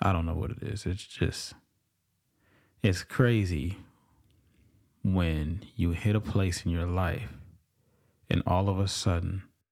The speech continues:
the dots connect and purpose is instantly applied to your whole history leading up to the, to the point you're at. And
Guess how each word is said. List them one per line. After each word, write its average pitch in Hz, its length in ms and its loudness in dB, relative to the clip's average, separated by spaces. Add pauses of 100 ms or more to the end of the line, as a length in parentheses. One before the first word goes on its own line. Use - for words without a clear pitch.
(240)
the - 160 2
dots 90 340 2
connect 90 680 0 (280)
and 82 540 0 (1000)
purpose - 680 -2 (180)
is 87 280 2
instantly 85 640 0
applied 85 760 -2 (880)
to - 140 4
your 78 460 2
whole 95 180 4
history 82 480 0
leading 82 360 0
up 69 180 -4
to - 120 -2
the, 73 120 -2 (120)
to - 120 0
the 73 120 -2
point - 300 0
you're - 180 -4
at. - 200 -6 (840)
And 92 460 4